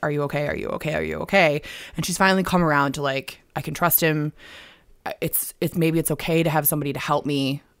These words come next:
And she's also like, "I don't really care about this museum, but here we go. Like, I'm, I've got all these pain patches on, and I'm doing this because it's a thing you wanna do." They,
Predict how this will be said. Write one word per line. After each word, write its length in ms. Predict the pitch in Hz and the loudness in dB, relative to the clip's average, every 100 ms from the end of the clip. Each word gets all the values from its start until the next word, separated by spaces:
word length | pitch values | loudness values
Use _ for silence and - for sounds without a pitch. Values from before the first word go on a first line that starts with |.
| _ - | _ -6
And 580 | 147 139 131 131 139 - _ _ | -2 -2 -2 -4 -6 -12 _ _
she's 440 | - - 156 139 - _ _ | -8 -2 0 0 -2 _ _
also 360 | 151 139 139 123 | 0 2 0 0
like, 280 | 110 - - - - | -2 -6 -12 -14 -10
"I 60 | |
don't 100 | 147 | -6
really 140 | 104 - | -6 -2
care 160 | 202 | 0
about 140 | 190 175 | 2 0
this 120 | - | -4
museum, 380 | 160 160 147 143 | -4 0 0 0
but 100 | 151 | -4
here 160 | 151 | -4
we 80 | 143 | -2
go. 360 | 151 147 135 156 | 2 4 4 2
Like, 180 | - 135 | -4 -4
I'm, 280 | 123 127 143 - - - | -4 -4 -8 -14 -8 0
I've 80 | 156 | 4
got 60 | |
all 40 | 180 | 4
these 120 | 165 | 4
pain 200 | - 180 | 0 0
patches 280 | 170 151 147 | 0 -2 0
on, 200 | 139 143 | 0 0
and 60 | 135 | 0
I'm 120 | 143 | 0
doing 200 | 156 151 | 2 2
this 120 | 147 | 0
because 260 | - 147 139 | -4 -6 -4
it's 120 | 135 | -6
a 20 | |
thing 240 | 135 143 139 | -2 0 2
you 140 | 135 | 2
wanna 200 | 127 120 | 2 2
do." 380 | - 110 - - - - _ _ _ _ - - | -2 -4 -4 -8 -12 -20 _ _ _ _ -20 -6
They, 180 | 165 156 | -4 -4